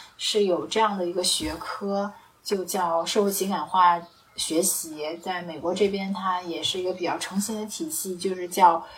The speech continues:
呃，social emotional learning。所以我也是说，哎，那我除了教练成人之外，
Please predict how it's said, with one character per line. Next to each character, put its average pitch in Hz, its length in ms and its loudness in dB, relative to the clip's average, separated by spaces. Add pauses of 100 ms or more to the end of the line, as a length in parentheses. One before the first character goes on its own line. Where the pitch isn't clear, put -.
(200)
呃， 170 360 0
social 202 680 2
emotional 196 720 0
learning。 202 420 0 (440)
所 - 220 -2
以 185 340 2 (460)
我 185 200 2
也 196 240 6
是 190 220 -4
说， 180 240 0
哎， 175 320 2
那 196 160 0
我 170 80 2
除 175 240 -4
了 190 160 2
教 202 260 0
练 185 240 -4
成 170 300 -6
人 175 240 -4
之 180 180 -6
外， 180 320 2